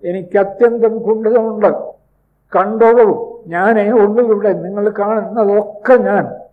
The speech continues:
ഇനിയിപ്പം ഞാൻ ഈശ്വരനെ നിങ്ങൾക്ക് ഇവിടെ കൊണ്ടുപോയി കാണിക്കാനാണ്. "മാമേവ സർവഭൂതേഷു ബഹിരന്തരപാവൃതം ഈക്ഷേത" കാണൂ. ആത്മനിച്ച നിങ്ങളുടെ ഉള്ളിലും നിറഞ്ഞിരിക്കുന്നു, പുറത്തും നിറഞ്ഞിരിക്കുന്നു. കാണൂ,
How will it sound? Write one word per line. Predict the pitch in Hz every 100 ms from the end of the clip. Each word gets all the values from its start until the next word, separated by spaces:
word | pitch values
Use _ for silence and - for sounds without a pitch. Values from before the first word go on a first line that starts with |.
| _ _ _ _
ഇനിയിപ്പം | 196 220 214 220 214 214
ഞാൻ | 220 220
ഈശ്വരനെ | 220 220 214 220 214 214 - - _
നിങ്ങൾക്ക് | 196 208 180
ഇവിടെ | 214 202
കൊണ്ടുപോയി | 220 214 208 220 196 214
കാണിക്കാനാണ്. | 208 202 214 214 214 208 196 262 - _ _ _ _
"മാമേവ | 180 208 202 208 214 220 196
സർവഭൂതേഷു | 190 190 208 208 202 170 208 208 196 214 208 254 262 - _ 170
ബഹിരന്തരപാവൃതം | 190 185 220 214 202 220 208 214 190 196 208 220 214 240 247 - - _ -
ഈക്ഷേത" | 214 247 - - 226 233 233 240 139 120 -
കാണൂ. | 196 254 247 156 - - _ _ _ _
ആത്മനിച്ച | 160 233 226 240 226 214
നിങ്ങളുടെ | 214 196 214 240
ഉള്ളിലും | 240 202 240 247 254 233 226
നിറഞ്ഞിരിക്കുന്നു, | 214 226 226 254 233 202 220 202 185
പുറത്തും | 175 202 214 254 214
നിറഞ്ഞിരിക്കുന്നു. | 214 214 185 196 180 175 180 -
കാണൂ, | 196 220 175 117